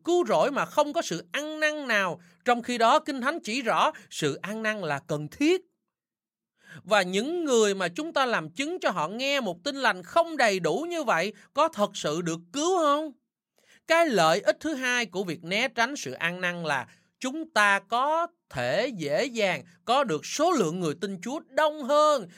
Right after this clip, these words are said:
và vì thế tạo cho mình một giáo hội, một hội thánh hay một cộng đồng lớn hơn.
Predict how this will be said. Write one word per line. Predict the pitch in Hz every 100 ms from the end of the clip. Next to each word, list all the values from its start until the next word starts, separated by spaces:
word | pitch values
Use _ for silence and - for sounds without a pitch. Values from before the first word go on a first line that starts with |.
| - -
và | 156 156 147
vì | 151 156 143 139 -
thế | 220 254 320 370 - _ -
tạo | 160 165
cho | 185
mình | 226 165
một | 151 147 -
giáo | 180 208 285 370
hội, | 240 156 165 220 202 -
một | 165 160 -
hội | 160 185 247
thánh | 214 294 381 - 220
hay | 247
một | 208 165 -
cộng | 170 185
đồng | 214 160 151
lớn | 208 320 392 480 415
hơn. | 294 240 214